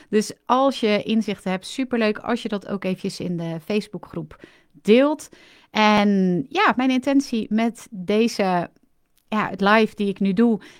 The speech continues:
is om dit, ik zal het even laten zien, dit en, ehm, dit en dit met je te delen. En als je deze, eh, podcast luistert, dan, ehm,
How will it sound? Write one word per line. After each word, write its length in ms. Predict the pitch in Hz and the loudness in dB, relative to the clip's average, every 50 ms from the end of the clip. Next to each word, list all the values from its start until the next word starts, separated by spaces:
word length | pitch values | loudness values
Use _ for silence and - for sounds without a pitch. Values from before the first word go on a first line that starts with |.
| _ | _
is 440 | - - 254 247 240 240 - - - | -2 2 2 4 2 2 -2 -10 -8
om 220 | - - 254 247 247 | -4 0 2 2 2
dit, 440 | 277 349 359 269 - - - - - | 2 2 0 0 0 -2 -14 -16 -14
ik 180 | - 226 - - | -14 -14 -12 -6
zal 140 | - 262 | -4 -2
het 100 | 262 247 | -2 -2
even 280 | 262 - 220 220 220 214 | -4 -4 -6 -4 -4 -4
laten 260 | 208 202 196 196 208 | -6 -6 -6 -8 -8
zien, 360 | 190 285 285 220 185 175 156 170 | -8 -6 -4 -4 -4 -6 -8 -6
dit 380 | - 294 294 233 - - - - - - - - - - - - - | -2 0 0 -2 -2 -4 -18 -18 -20 -20 -20 -20 -20 -20 -20 -12 -6
en, 500 | 226 220 214 208 208 208 196 196 196 - | -4 -2 0 0 0 0 -2 -4 -6 -8
ehm, 640 | - 190 190 190 185 180 180 175 180 185 180 175 - - - - - - - - | -8 -10 -8 -8 -8 -8 -8 -8 -8 -8 -8 -8 -10 -12 -12 -8 -6 -6 -4 -4
dit 340 | 302 330 294 233 - - - - - - - | -2 -2 -2 -2 -4 -6 -16 -16 -14 -10 -6
en 500 | 202 196 190 190 185 180 185 180 175 - - 190 185 190 - | -6 -4 -4 -4 -4 -4 -6 -8 -10 -12 -16 -18 -16 -12 -8
dit 500 | 349 370 254 - - - - - - _ _ - - _ _ _ _ - - _ _ - 226 196 208 214 226 247 262 285 311 330 | -4 -2 -2 -4 -4 -8 -20 -20 -20 _ _ -20 -20 _ _ _ _ -20 -20 _ _ -14 -10 -8 -4 -2 0 2 2 2 4 4
met 200 | 330 320 302 - | 2 2 2 0
je 100 | 240 233 | -2 -2
te 120 | - 214 | -2 -2
delen. 480 | 190 202 202 214 233 240 254 247 226 - | -2 0 0 0 0 0 0 0 0 0
En 320 | 214 208 196 202 202 208 | -2 0 0 -2 -2 -4
als 180 | - 190 190 - | -4 -6 -6 -6
je 60 | 202 | -4
deze, 360 | 175 170 175 170 165 170 - - - | -4 -4 -4 -4 -6 -8 -8 -10 -8
eh, 100 | - 175 160 - | -8 -8 -6 -4
podcast 380 | - - - - 214 202 - | -4 -4 0 0 0 0 0
luistert, 440 | 190 175 170 180 - - 180 160 - - | 0 0 0 0 0 -2 -6 -6 -6 -6
dan, 400 | 180 190 185 180 180 185 185 - | -2 0 2 2 2 0 -2 -4
ehm, 520 | - 175 156 160 160 160 160 165 160 165 | -4 -6 -6 -6 -6 -4 -4 -4 -6 -6